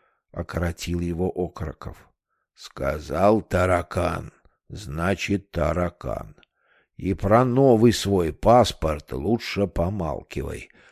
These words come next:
пока я его не отобрал. А теперь, ребята, рассказывайте по очереди.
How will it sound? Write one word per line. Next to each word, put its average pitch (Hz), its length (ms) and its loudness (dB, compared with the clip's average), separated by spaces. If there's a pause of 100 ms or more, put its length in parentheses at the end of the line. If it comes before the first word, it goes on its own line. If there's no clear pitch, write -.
(140)
пока 87 460 0
я 78 200 -4
его 76 420 2
не 82 200 -4
отобрал. 85 880 -4 (480)
А - 220 -10
теперь, 98 580 0
ребята, 85 840 -4 (400)
рассказывайте 104 1200 4
по 98 260 6
очереди. 71 880 0